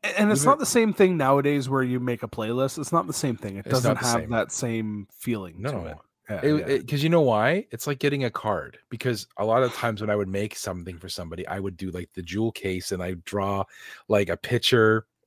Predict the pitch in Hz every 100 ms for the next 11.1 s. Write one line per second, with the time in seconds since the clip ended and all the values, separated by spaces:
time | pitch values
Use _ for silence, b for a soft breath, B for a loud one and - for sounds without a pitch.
0 | _ - - _ _ - - 120 98 -
1 | 117 107 107 - 113 98 107 104 104 101
2 | 98 135 135 117 110 107 113 - 117 107
3 | 98 98 101 - 101 98 101 95 92 95
4 | 95 95 92 95 95 98 101 - B B
5 | - 120 120 117 117 - 110 - 107 80
6 | - 101 95 135 127 90 - 76 71 _
7 | - 107 - 90 78 73 - - - 78
8 | 76 - B B B 180 175 170 - 214
9 | 208 196 147 160 170 175 123 160 _ b
10 | _ 131 165 175 170 151 160 156 127 120